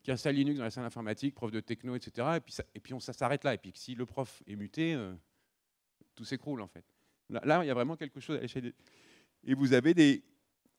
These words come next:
les enseigne-, les, les élèves de N S I, N S I, donc c'est la, dans la réforme du lycée, c'est la nouvelle spécial-, c'est la nouvelle spécialité numérique et sciences informatiques, on, on va dire, c'est la spécialité informatique, on va dire en,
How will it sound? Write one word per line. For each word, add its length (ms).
les 240
enseigne-, 460
les, 260
les 220
élèves 180
de 100
N 160
S 220
I, 220
N 160
S 220
I, 100
donc 160
c'est 120
la, 320
dans 160
la 100
réforme 240
du 80
lycée, 240
c'est 140
la 80
nouvelle 300
spécial-, 440
c'est 120
la 100
nouvelle 160
spécialité 800
numérique 320
et 40
sciences 220
informatiques, 460
on, 100
on 80
va 80
dire, 160
c'est 120
la 60
spécialité 420
informatique, 540
on 20
va 80
dire 160
en, 60